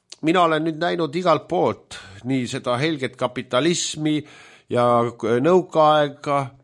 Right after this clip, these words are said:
ja muud elu, siis ma võiksin nendele soovitada, et, et ärge püüelge. Te nagu ise tahate surma saada. Te olete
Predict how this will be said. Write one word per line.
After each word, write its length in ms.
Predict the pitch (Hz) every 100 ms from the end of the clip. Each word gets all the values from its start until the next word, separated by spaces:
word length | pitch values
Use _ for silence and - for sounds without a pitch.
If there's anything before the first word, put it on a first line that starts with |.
| _ _ _ _ -
ja 220 | 127 131 127 127 127 127 123 123 123 127
muud 320 | 165 202 165
elu, 260 | 151 135 127 123 -
siis 320 | 110 151 147
ma 240 | 170 151 143
võiksin 420 | 165 202 - 147
nendele 300 | 147 139 147
soovitada, 880 | 139 208 208 156 127 - 139 131 131 127 123
et, 320 | - - - - - _ _ _ _ _ _ - - _ _ _ _
et 340 | 135 131 131 - -
ärge 240 | 185 170 -
püüelge. 720 | 180 170 123 87 87 - - - - _
Te 140 | 190
nagu 220 | 208 208 226
ise 220 | 214 185
tahate 500 | - 170 143 95 -
surma 440 | - 139 107 85 73
saada. 540 | 82 69 62 _ - _ _ _ _ _ _ _
Te 80 | 202
olete 300 | 208 196